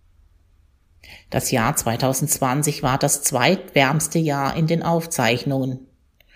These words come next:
Die fünf wärmsten Jahre traten alle seit zweitausendfünfzehn auf. Im Jahr zweitausendzwanzig war die minimale sommerliche Meereisausdehnung in der Arktis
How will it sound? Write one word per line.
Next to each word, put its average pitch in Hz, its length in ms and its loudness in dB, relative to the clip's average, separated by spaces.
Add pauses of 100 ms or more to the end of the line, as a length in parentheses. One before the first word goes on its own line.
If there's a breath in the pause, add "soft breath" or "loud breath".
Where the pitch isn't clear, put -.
(400 loud breath)
Die 190 80 6
fünf 180 300 4
wärmsten 190 480 2
Jahre 156 400 2
traten 139 440 0
alle 180 280 4
seit 185 400 2
zweitausendfünfzehn 139 1300 0
auf. 127 500 -6 (1400 loud breath)
Im 156 140 6
Jahr 156 260 4
zweitausendzwanzig 139 1400 -2
war 143 200 4
die 156 140 2
minimale 143 680 2
sommerliche 160 800 2 (240 loud breath)
Meereisausdehnung 160 1900 2
in 160 140 0
der - 200 0
Arktis - 720 -4